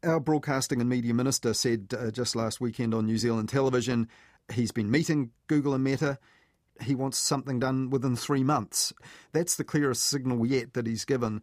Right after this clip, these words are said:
uh, that the government really does want, uh, the tech companies to move on this. Uh, we've heard news producers saying there is no serious offer yet been made to this collective, uh, bid by the News Publishers Association. Do you think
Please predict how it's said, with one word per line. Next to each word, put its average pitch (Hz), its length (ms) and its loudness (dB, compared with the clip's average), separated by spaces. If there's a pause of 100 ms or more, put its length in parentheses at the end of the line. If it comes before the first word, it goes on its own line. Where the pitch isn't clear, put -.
(280)
uh, 117 140 0
that 113 140 -6
the 113 60 -8
government 120 500 -2
really 117 300 0
does 127 320 0
want, 113 320 -4 (160)
uh, 113 140 -2
the 110 100 -8
tech 120 220 -4
companies 113 340 -4
to 113 80 -2
move 120 220 0
on 113 120 -2
this. 113 140 -2 (580)
Uh, 113 220 -4
we've 123 160 -2
heard 143 400 2 (140)
news 131 220 0
producers 131 500 0
saying 120 280 2
there 113 220 2
is 127 100 0
no 143 240 2
serious 127 400 -2
offer 123 200 -2
yet 117 340 -4
been 120 220 -2
made 120 400 -2
to - 160 -6
this 113 200 -4
collective, 117 600 -4 (340)
uh, 110 300 -4 (400)
bid 117 240 0
by 113 160 -2
the 110 100 -2
News 117 200 0
Publishers 113 480 -4
Association. 117 720 -2 (240)
Do 147 80 -4
you 143 80 0
think 175 320 -4